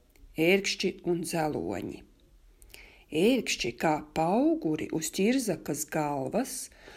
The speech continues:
un ķir-, ķermeņa palīdz tai nepamanāmai noslēpties zem krūma, bet dzeloņainie kauli sadur uzbrūkošās čūskas rīkli. Trešais.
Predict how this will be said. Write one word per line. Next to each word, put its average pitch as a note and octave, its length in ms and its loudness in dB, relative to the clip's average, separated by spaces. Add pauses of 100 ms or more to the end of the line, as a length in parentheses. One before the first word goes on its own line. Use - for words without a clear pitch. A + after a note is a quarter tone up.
(200)
un D#3+ 200 4
ķir-, A#3 480 2
ķermeņa F#3 760 4 (420)
palīdz F3 600 0
tai F#3+ 260 2 (340)
nepamanāmai D#3 1120 0
noslēpties B3 920 2
zem G#3 160 2
krūma, F#3+ 720 2 (640)
bet D#3 260 0
dzeloņainie E3 1120 2
kauli D4 640 2 (360)
sadur F#3+ 640 0
uzbrūkošās B3+ 1080 2
čūskas F#3 680 0
rīkli. E3 600 0 (2000)
Trešais. - 720 -4